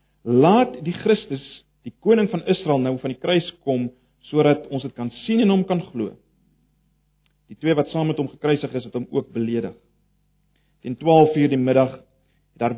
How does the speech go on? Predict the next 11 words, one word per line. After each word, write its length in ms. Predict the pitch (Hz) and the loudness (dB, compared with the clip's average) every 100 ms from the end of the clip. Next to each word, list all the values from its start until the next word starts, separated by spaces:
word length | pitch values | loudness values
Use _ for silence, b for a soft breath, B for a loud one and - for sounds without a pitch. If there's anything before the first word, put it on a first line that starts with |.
| 113 | 2
duisternis 540 | 139 156 - 151 143 - | 2 2 -2 -2 -4 -4
oor 100 | 120 | -2
die 60 | 123 | 0
hele 140 | 151 | 2
land 160 | 131 143 | 0 -4
gekom 440 | - - 139 139 135 _ _ _ _ _ _ _ | -12 -8 -6 -6 -8 _ _ _ _ _ _ _
en 140 | 117 | -4
dit 100 | 123 | 0
het 220 | 127 113 107 | 0 0 0
drie 220 | 151 196 - | 0 -2 -4
uur 300 | 160 156 | -2 -2